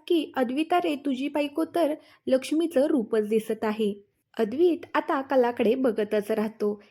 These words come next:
एक फोटोग्राफर कलाला म्हणत असतो की, "मॅडम, तुम्ही आता सरांच्या इकडे या." फोटोग्राफर आता दोघांनाही म्हणत असतात की, "तुम्ही दोघं एकमेकांच्या जवळ उभा राहिला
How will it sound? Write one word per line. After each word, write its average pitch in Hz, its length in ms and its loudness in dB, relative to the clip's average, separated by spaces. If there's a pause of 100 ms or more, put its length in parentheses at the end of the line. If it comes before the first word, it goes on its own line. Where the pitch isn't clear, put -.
(100)
एक - 80 -4 (360)
फोटोग्राफर 294 640 2
कलाला 233 360 2
म्हणत 226 340 0
असतो 392 300 0
की, 339 160 0
"मॅडम, 330 440 2
तुम्ही 339 180 2
आता 285 260 -2
सरांच्या 233 540 -2
इकडे 233 320 0
या." 214 140 -4 (840)
फोटोग्राफर 254 600 2 (120)
आता 247 180 -2
दोघांनाही 254 560 0
म्हणत 311 340 0
असतात 403 340 0 (200)
की, 285 300 0
"तुम्ही 269 220 2
दोघं 320 280 0
एकमेकांच्या 294 720 -2
जवळ 294 300 0
उभा 311 220 0
राहिला 359 340 0